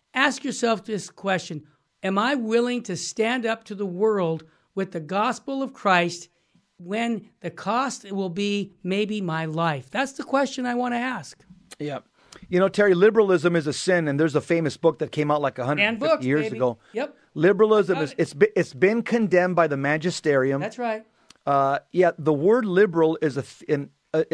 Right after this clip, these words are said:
Speaker 2: and that's what the Synod of Synodality is. There's
Speaker 1: Oh,
Speaker 2: a
Speaker 1: big
Speaker 2: bunch of
Speaker 1: time.
Speaker 2: liberals.
Speaker 1: Yep.
Speaker 2: The word liberal is a theological term. You can find it in the Catholic Encyclopedia, new advent dot org. And that philosophy has been, has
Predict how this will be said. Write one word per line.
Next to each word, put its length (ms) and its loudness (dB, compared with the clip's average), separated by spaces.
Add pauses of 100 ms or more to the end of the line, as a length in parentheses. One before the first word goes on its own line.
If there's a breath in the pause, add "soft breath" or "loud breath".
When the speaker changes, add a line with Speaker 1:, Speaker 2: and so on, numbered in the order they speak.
Speaker 2:
and 140 0
that's 140 2
what 80 -12
the 80 -2
Synod 320 2
of 80 0
Synodality 540 2
is. 60 -6
There's 140 -2
Speaker 1:
Oh, 60 2
Speaker 2:
a 40 2
Speaker 1:
big 180 4
Speaker 2:
bunch 140 2
of 60 0
Speaker 1:
time. 80 0
Speaker 2:
liberals. 440 2
Speaker 1:
Yep. 220 -2 (520 soft breath)
Speaker 2:
The 220 0
word 220 4
liberal 500 6
is 160 0
a 60 -2
theological 720 2
term. 480 0
You 100 -2
can 160 -4
find 320 0
it 80 2
in 60 -4
the 80 -4
Catholic 400 0
Encyclopedia, 800 0
new 160 0
advent 320 2
dot 200 0
org. 400 4 (560 soft breath)
And 160 2
that 200 2
philosophy 840 2 (300)
has 200 0
been, 360 0
has 260 0